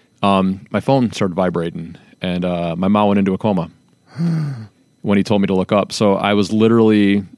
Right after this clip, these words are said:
basically in the room with him when he told me to look up. And I went back to the hotel,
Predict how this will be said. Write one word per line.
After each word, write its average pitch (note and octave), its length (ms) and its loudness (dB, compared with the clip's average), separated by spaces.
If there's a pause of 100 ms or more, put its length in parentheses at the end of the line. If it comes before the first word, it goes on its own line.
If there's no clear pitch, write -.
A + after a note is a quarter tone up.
basically G#2 600 0
in A2 220 2
the G2 100 4
room A2+ 340 2
with G#2 160 -2
him F2 460 -4 (180)
when G2 160 0
he G2+ 140 -2
told G2 260 -2
me F#2+ 80 0
to F2+ 80 -2
look E2+ 240 -2
up. F2+ 200 -4 (720)
And F2+ 400 0
I - 60 -2
went F#2 200 0
back F#2 180 -2
to - 80 -6
the G#2 80 0
hotel, G2+ 580 -2